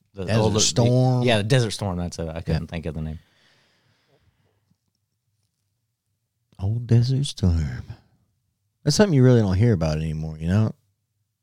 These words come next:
Speaker 2: Not really. Not like you do with, like, the, uh, the fucking Afghanistan war,
Speaker 1: Well, it was,
Speaker 2: Vietnam.
Speaker 1: what was that, ninety-one?
Speaker 2: Yeah.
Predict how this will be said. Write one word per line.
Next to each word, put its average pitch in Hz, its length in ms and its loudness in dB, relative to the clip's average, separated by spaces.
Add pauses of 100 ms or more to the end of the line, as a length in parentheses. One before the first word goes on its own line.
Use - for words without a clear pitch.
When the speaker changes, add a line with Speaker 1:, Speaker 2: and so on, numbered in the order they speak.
(160)
Speaker 2:
Not 113 180 -2
really. 85 380 0 (1600)
Not 143 160 8
like 131 180 8
you 120 80 8
do 110 180 10
with, 104 180 6
like, 85 200 2
the, 80 200 -2
uh, 76 200 -2 (420)
the 69 360 -8 (200)
fucking 80 240 -6
Afghanistan 85 840 -2
war, 85 200 2
Speaker 1:
Well, 82 280 4
it - 40 0
was, - 80 0
Speaker 2:
Vietnam. 98 680 4
Speaker 1:
what 139 60 8
was 131 100 6
that, 95 120 2
ninety-one? 110 640 0 (720)
Speaker 2:
Yeah. 95 320 2